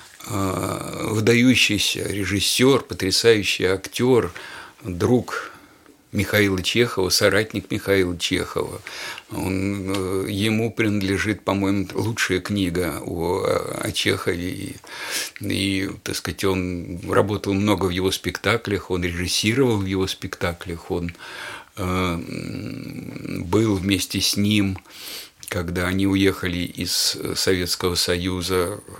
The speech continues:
в Прибалтике и долго работали вместе. И уже потом, когда Чехов уехал,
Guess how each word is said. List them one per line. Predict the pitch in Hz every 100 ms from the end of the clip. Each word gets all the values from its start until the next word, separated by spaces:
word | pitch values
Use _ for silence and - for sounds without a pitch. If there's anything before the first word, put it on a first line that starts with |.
| -
в | - - - -
Прибалтике | 98 95 101 95 - 95 - 95 90 85 - - - - -
и | -
долго | 87 98 98 87
работали | 90 85 95 90 90 85
вместе. | 82 90 110 127 - - 92
И | 85
уже | 90 90 101
потом, | - 90 - 143
когда | - 92 80
Чехов | 85 - 92 87 -
уехал, | 90 90 87 90